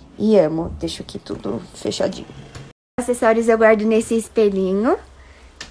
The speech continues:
Eu não sei se tá bagunçado, vamos ver. Ah, tá arrumadinho até, ó.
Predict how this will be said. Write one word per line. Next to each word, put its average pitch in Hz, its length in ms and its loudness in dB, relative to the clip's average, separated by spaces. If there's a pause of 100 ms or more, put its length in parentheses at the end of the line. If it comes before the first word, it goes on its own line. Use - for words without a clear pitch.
Eu 190 120 -6
não 180 160 -4
sei 196 240 -8
se - 100 -14
tá 190 140 -8
bagunçado, 185 680 -6
vamos 175 360 -6
ver. - 140 -18 (1000)
Ah, 240 560 4
tá 240 120 2
arrumadinho 269 600 4
até, 190 420 0
ó. 180 200 -2